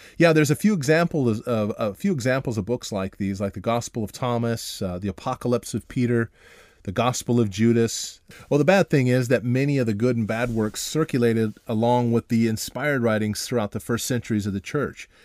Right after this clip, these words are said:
And that's what caused a lot of great consternation and confusion for many of the, uh, early church leaders, you know, which of these works should be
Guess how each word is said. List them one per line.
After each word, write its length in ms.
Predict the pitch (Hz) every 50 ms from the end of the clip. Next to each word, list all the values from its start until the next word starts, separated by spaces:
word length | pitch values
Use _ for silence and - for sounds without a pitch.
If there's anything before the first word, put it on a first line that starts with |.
| - _ _ _ _ -
And 180 | 113 110 113 117
that's 240 | 131 147 147 - -
what 120 | 127 -
caused 360 | - - 135 127 123 120 -
a 60 | 127
lot 160 | 117 117 113 110
of 60 | 104
great 200 | 110 107 110 104
consternation 720 | - 123 117 113 - - 110 104 107 113 110 - - 117
and 80 | 107 98
confusion 600 | - 92 85 - 123 123 127 135 127 - 110 98
for 100 | - 104
many 220 | 98 98 98 101
of 80 | 98 92
the, 200 | 95 98 92 - -
uh, 140 | 113 98 95 -
early 200 | - 113 104 98
church 360 | 92 - - 151 170 - - 101
leaders, 260 | 90 82 82 95 98
you 80 | 110
know, 60 | 92 92
which 200 | 104 104 - -
of 60 | 104
these 180 | 101 98 92
works 300 | 92 98 101 104 - -
should 160 | - - 104 95
be 240 | 101 101 101 95